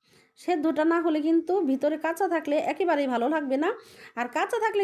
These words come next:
কিন্তু পরবর্তীতে পানি বের হওয়ার সম্ভাবনা থাকে, সেইটা সবসময় খেয়াল রাখতে হবে। ওই হিসেব করে আপনার আচারটা বানাতে হবে, যাতে ভেতরে সেদ্ধ হয়ে যায়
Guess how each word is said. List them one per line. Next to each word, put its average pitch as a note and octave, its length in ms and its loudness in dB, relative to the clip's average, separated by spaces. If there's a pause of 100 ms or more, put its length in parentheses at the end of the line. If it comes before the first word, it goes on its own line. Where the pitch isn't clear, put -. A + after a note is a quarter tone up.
কিন্তু E4 220 2 (160)
পরবর্তীতে D#4+ 580 0 (160)
পানি D#4+ 240 0
বের C#4 220 0
হওয়ার D#4+ 220 0
সম্ভাবনা G3+ 380 0
থাকে, F3+ 300 -6 (460)
সেইটা E4 320 0 (180)
সবসময় D#4+ 480 -2
খেয়াল C4+ 220 2
রাখতে A3+ 240 -6
হবে। G#3 180 0 (460)
ওই C4+ 180 0 (120)
হিসেব F4 300 -2
করে D#4 160 2 (100)
আপনার C#4 220 -4
আচারটা C#4 380 -2
বানাতে C#4 340 -2
হবে, F3 240 -6 (420)
যাতে A#3+ 240 -4
ভেতরে C#4 340 0
সেদ্ধ D#4 280 -4
হয়ে D4 260 0
যায় G#4 140 0